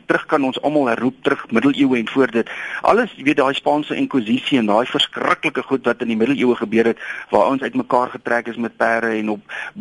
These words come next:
rakke en banke uitmekaar geskeer is en sulke goeters, het als in die naam van die kerk gebeur. Die kerk het dit gesê, dit moet gebeur ensovoort.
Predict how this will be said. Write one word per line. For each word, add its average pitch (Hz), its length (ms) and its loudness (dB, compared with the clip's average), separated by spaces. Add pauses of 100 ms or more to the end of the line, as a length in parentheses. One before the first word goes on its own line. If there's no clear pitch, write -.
(120)
rakke 104 520 2
en 120 140 0
banke 117 300 -2
uitmekaar 113 420 -2
geskeer - 420 -4
is 113 100 -4
en 104 100 -6
sulke - 240 -4
goeters, 107 320 -4 (220)
het 123 220 0
als 208 180 2
in - 100 -4
die 165 100 0
naam 131 240 0
van 139 100 -4
die 120 120 -6
kerk - 280 -2
gebeur. - 440 -10 (240)
Die - 120 -8
kerk 202 320 0
het 165 100 -2
dit 123 140 -4
gesê, 95 340 -8
dit 98 160 -4
moet 110 160 -2
gebeur 101 340 -2
ensovoort. - 460 -6